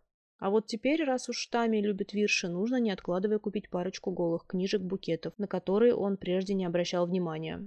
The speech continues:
Хорошенько изучить, а что-то красивое даже наизусть выучить. Примечание. Букет. Сборник поэзии.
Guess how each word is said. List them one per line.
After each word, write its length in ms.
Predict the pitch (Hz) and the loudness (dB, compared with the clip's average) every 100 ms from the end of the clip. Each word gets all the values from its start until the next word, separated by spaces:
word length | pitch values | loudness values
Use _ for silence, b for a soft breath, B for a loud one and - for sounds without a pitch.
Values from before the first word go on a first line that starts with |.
| 214 | -14
Хорошенько 540 | - 202 196 196 175 185 | -6 -4 -2 -2 0 0
изучить, 480 | 185 185 - 302 302 | 0 -2 0 0 0
а 60 | |
что-то 260 | 185 208 180 | -6 -6 -4
красивое 480 | 190 185 - 277 254 | -2 -4 -2 2 2
даже 280 | 175 196 214 | 2 0 2
наизусть 420 | 196 165 165 - | 2 0 -4 -4
выучить. 440 | 160 160 - - - _ _ _ - | -6 -4 -8 -12 -18 _ _ _ -2
Примечание. 640 | 202 220 - 175 170 165 | 2 4 4 0 0 -2
Букет. 500 | 170 214 180 170 - | -4 0 0 0 -4
Сборник 480 | 185 180 185 226 226 | -8 -2 2 2 0
поэзии. 580 | 226 190 165 165 160 185 | 0 2 0 -2 -4 -6